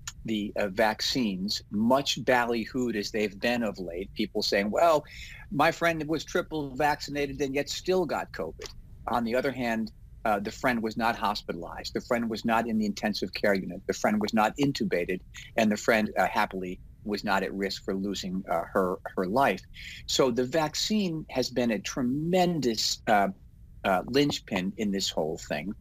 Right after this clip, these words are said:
There's deal fatigue, on the other hand. People are tired of having the same conversation. They're tired of the kind of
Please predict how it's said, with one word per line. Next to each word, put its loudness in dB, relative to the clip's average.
There's 4
deal 4
fatigue, -2
on -2
the -6
other -4
hand. -10
People 2
are 4
tired 2
of -6
having 2
the 2
same 2
conversation. 0
They're 6
tired 4
of -4
the -6
kind -4
of -6